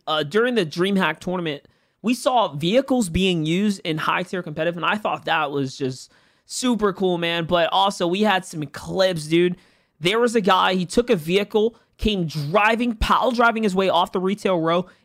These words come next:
and crashes his vehicle straight up into someone's box, demolishing all the builds, getting damage,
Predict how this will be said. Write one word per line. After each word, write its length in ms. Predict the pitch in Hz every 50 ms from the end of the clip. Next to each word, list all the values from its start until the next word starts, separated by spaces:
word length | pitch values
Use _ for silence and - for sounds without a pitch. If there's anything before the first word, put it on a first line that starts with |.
| _ -
and 200 | 196 175 175 151 -
crashes 680 | - - - 175 170 190 196 202 226 214 - 254 220
his 140 | 226 202 170
vehicle 340 | 160 175 180 190 - 190 185
straight 320 | - - - 180 185 202
up 100 | 220 214
into 180 | 226 220 208 208
someone's 380 | - - 196 185 180 175 160
box, 400 | 147 151 147 151 165 175 - - _ _ _ _ _ _ -
demolishing 720 | 196 196 190 175 165 170 180 196 226 247 233 - 254 226
all 140 | 220 208 196
the 80 | 180 165
builds, 300 | 139 156 156 160 147 -
getting 340 | - - 175 185 214 220 214
damage, 420 | 185 170 165 165 170 170 175 -